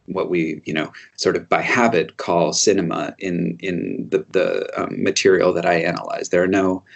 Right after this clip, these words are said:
actual filmed frames. There's no footage. I'm only dealing with notes, screenplays, shooting scripts, um, still photos, drawings, that sort of thing. So it's,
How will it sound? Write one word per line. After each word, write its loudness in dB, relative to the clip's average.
actual 2
filmed 0
frames. 0
There's -4
no -2
footage. -4
I'm -2
only 4
dealing 0
with -2
notes, 2
screenplays, 0
shooting 2
scripts, -2
um, -6
still 2
photos, 0
drawings, -2
that -2
sort -4
of -10
thing. -6
So 4
it's, 0